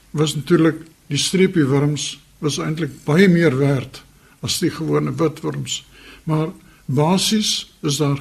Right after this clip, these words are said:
geen verskil in hulle produksie of kleur van die kokonne wat hulle uiteindelik spin nie. Nou praat sy, "Al ons wurms vreet moerbeiblare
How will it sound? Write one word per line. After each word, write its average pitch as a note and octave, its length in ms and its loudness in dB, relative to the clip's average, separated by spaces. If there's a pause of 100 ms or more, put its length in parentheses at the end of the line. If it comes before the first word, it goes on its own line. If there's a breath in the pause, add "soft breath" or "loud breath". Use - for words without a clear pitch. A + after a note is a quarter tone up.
(140)
geen F3+ 240 4
verskil D#3 520 -2 (100)
in D3+ 160 -2
hulle C#3+ 280 -2 (160)
produksie E3 680 -2 (500 loud breath)
of D3 140 -6 (100)
kleur E3 380 2 (160)
van D3+ 140 0
die C#3 100 -4
kokonne D3 500 -2
wat - 140 -4
hulle C#3+ 180 0
uiteindelik D3 480 -6
spin D3 300 -2
nie. C#3+ 160 -4 (1500 loud breath)
Nou F3+ 300 4 (400)
praat F3+ 280 0
sy, E3+ 200 0 (160)
"Al A#3+ 280 4
ons F#3+ 100 6
wurms D#3 460 2 (120)
vreet F3 300 4
moerbeiblare D#3+ 880 4